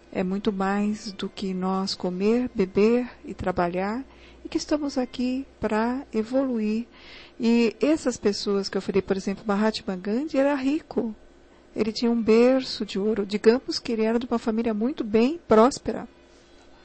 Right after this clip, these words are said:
Largou tudo e abraçou a humildade e abraçou a simplicidade e que converteu o tesouro da terra, que não vale nada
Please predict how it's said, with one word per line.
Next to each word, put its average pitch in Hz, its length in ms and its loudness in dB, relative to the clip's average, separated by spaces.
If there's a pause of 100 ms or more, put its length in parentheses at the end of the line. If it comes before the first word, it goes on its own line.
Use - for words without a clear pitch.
(560)
Largou 233 400 6
tudo 262 600 -2 (520)
e 220 240 4 (360)
abraçou 285 540 4
a 262 40 8
humildade 254 960 -2 (260)
e 220 200 2
abraçou 247 580 2
a 214 80 2
simplicidade 220 1300 2 (380)
e 269 160 4
que 277 280 2
converteu 254 840 8
o 208 60 0
tesouro 233 640 8
da 202 180 2
terra, 233 640 2 (600)
que 240 160 6
não 233 180 8
vale 208 380 2
nada 247 600 2